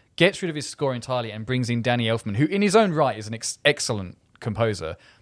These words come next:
Not <laughs> quite right for this film, though. But he does, he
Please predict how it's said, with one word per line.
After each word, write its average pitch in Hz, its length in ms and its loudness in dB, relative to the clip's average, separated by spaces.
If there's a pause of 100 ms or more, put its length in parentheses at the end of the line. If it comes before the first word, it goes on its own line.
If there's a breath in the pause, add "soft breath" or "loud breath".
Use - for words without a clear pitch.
(140 soft breath)
Not 156 220 4
<laughs> - 0 -
quite 117 340 2
right 117 180 4
for 117 120 -12
this 110 200 -4
film, 107 280 0
though. 87 240 -2
But 151 80 0
he 170 120 -4
does, 160 420 0 (440 loud breath)
he 185 140 2